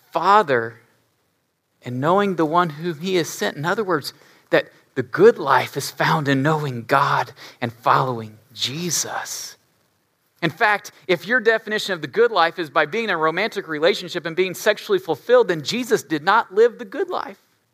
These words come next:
And if you are defining the good life in a way that Jesus didn't live it, then you're kind of at odds with him, 'cause he says he's the very source of life. Or maybe it's about this.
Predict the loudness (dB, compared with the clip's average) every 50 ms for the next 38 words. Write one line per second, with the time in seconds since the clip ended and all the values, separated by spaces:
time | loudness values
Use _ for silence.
0 | _ _ _ _ _ _ _ _ _ _ _ _ _ _ _ _ _ _ _ _
1 | _ _ _ _ _ _ _ _ _ _ _ _ _ _ _ _ _ _ _ _
2 | _ _ 0 2 2 2 0 0 0 0 2 2 2 0 -2 -6 -8 0 0 2
3 | 2 2 0 0 0 0 0 0 -2 -2 -4 -2 0 0 0 2 4 2 2 2
4 | 2 2 2 4 4 4 2 2 0 -4 -4 0 0 2 2 2 0 2 2 2
5 | 2 2 0 2 2 2 2 4 2 0 0 0 -2 -2 2 2 0 0 2 0
6 | 0 0 2 2 2 4 4 4 2 2 2 0 0 2 2 2 2 2 0 -2
7 | -8 -14 _ _ _ _ _ _ _ -20 0 0 2 2 4 2 2 2 4 2
8 | 2 2 2 0 0 0 0 2 4 4 4 4 2 2 2 4 6 6 4 4
9 | 2 2 2 2 2 -2 -10 -20 -20 -20 _ _ 2 2 4 4 2 0 -6 -12
10 | -18 _ -20 -20 _ _ _ _ _ _ _ _ _ _ _ _ _ _ _ _
11 | _ _ _ _ _ _ _ _ _ _ _ _ _ _ _ _ _ _ _ _
12 | _ _ _ _ _ _ _ _ _ _ _ _ _ _ _ _ _ _ _ _
13 | _ _ _ _ _ _ _ _ _ _ _ _ _ _ _ _ _ _ _ _
14 | _ _ _ _ _ 2 2 2 4 4 2 2 4 2 0 0 2 4 4 4
15 | 4 2 2 2 2 0 -2